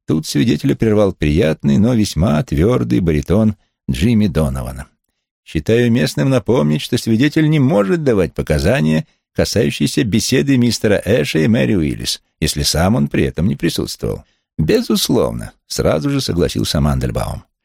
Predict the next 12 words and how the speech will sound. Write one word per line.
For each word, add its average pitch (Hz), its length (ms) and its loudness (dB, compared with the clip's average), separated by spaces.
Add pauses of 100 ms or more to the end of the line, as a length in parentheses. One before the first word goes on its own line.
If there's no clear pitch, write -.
(240)
«Он 104 200 -2
сообщит - 480 -2
нам 175 160 2
то, 175 320 2
что - 240 -2
услышал 147 580 0
от - 240 -4
Мэри 113 320 0
Уиллис 101 420 2
при - 180 0
этом 87 260 0
разговоре». 57 580 -4